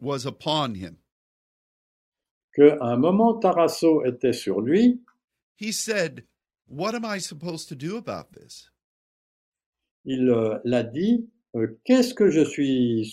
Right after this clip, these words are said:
Speaker 2: supposé faire à, à ce propos ? »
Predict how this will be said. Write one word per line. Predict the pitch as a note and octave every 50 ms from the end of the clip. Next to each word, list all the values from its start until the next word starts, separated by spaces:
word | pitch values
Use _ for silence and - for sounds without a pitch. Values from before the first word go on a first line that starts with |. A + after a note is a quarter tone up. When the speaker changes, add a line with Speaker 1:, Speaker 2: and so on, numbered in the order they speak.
| - - - _
Speaker 2:
supposé | - - A#3 B3 A3+ A3+ G#3 F#3 D3+ C#3+ B2+
faire | B2+ - G#3 A#3 B3 A#3 F#3 D3+ B2+ - - - -
à, | B2+ B2 B2 A#2+ A#2+
à | C3
ce | A#2+ - -
propos ? » | C#3+ C#3+ - - B2+ A#2+ - - G#2+ F#2+ F2+ -